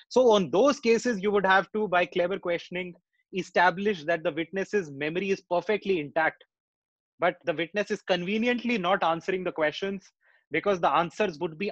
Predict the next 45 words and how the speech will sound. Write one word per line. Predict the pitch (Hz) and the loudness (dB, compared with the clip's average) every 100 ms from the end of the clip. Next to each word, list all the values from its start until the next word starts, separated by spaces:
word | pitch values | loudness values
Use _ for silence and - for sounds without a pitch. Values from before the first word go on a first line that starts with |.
| 156 | -2
unfavorable | 185 185 180 170 180 175 | -2 0 -2 0 -2 -4
to | 160 | -4
the | 151 | -4
witness. | 139 - 160 147 - _ _ _ - | -6 -6 -8 -8 -14 _ _ _ 2
How | 180 233 | 4 4
do | |
you | 240 | 2
do | 185 208 | 0 2
that? | 208 139 - - | 2 0 -4 -2
By | 160 | 2
asking | 160 185 - 226 | 2 0 -4 -10
questions | 180 175 170 202 202 190 _ _ _ | -8 -8 -8 -10 -12 -14 _ _ _
initially | 180 185 208 - 226 233 | -8 -6 -6 -6 -6 -4
in | 208 | 0
your | 202 | 0
cross-examination | - 170 165 143 160 165 175 175 - 190 190 _ _ _ _ _ | 0 -4 -4 -4 -2 -2 -4 -4 -4 -6 -8 _ _ _ _ _
of | 175 202 - 123 | 0 0 -2 -2
very, | 220 262 | 0 4
very | 233 220 | 4 4
old | 180 202 - | 0 0 -4
things | 180 190 180 - - | -6 -6 -12 -20 -8
which | 156 175 | -6 -4
the | 190 160 | -4 -4
witness | 151 180 190 | -4 -6 -6
remembers | 139 135 156 196 220 - | -6 -4 -2 0 0 -2
because | 147 180 165 | -4 -2 -2
it | 143 | -2
is | 233 - | -4 -4
self-serving. | 143 147 160 143 131 104 _ _ 151 | -4 -2 -4 -4 -6 -10 _ _ 2
Ask | 202 190 | 4 4
the | 214 | 0
witness, | 190 202 202 - | -2 -2 -4 -2
"Ten | 180 196 | -2 0
years | 214 170 | 0 0
back, | 170 165 151 131 | 2 2 0 -6
you | 160 | -4
won | 160 175 | -2 -2
this | 175 160 | -4 -6
award. | 143 151 127 _ _ _ - | -4 -4 -6 _ _ _ -8
This | 160 170 | -6 -2
is | 202 | 0
how | 170 175 | 2 2
you | 180 | 0
did | 143 147 | -2 -2
it. | 160 | -2